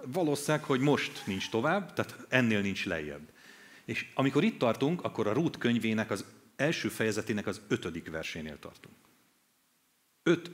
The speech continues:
öt vers alatt történt meg az, hogy éhínség támadt Izraelen, és öt vers alatt összedőlt az egész élete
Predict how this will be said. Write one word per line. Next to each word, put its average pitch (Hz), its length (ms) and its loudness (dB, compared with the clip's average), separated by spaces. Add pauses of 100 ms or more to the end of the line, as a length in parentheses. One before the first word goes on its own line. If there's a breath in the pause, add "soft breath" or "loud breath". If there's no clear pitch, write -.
öt - 220 4
vers 120 300 4
alatt 98 500 -2
történt 110 440 0
meg 98 140 -2
az, 87 240 -2 (200 loud breath)
hogy 90 160 -8
éhínség 190 580 6
támadt 113 360 2
Izraelen, 95 600 -2 (720 loud breath)
és - 360 -4 (160)
öt 175 180 6
vers 123 300 4
alatt 95 300 -2
összedőlt 113 540 0
az 98 180 -6
egész 127 380 -2
élete 92 500 -8